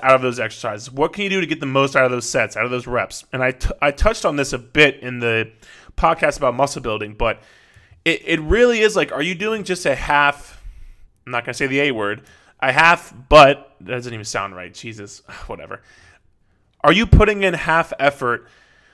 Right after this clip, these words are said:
of what you normally, uh, of what you are capable of to a set, or are you pushing yourself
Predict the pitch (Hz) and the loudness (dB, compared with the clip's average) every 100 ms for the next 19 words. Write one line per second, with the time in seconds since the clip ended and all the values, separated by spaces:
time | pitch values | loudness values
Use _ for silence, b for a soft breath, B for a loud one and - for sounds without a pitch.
0 | b 143 143 160 147 143 143 147 135 135 | b 0 2 0 0 2 2 2 0 2
1 | 135 - 139 147 190 156 165 151 139 151 | 2 4 4 6 6 6 0 2 6 6
2 | 147 165 139 131 127 120 - 139 123 - | 6 0 -4 -2 -2 -2 -2 -4 -4 0
3 | 143 160 143 147 175 180 180 202 196 151 | 0 0 0 2 2 0 -2 -2 -2 -4
4 | 135 - 139 127 | -4 0 0 0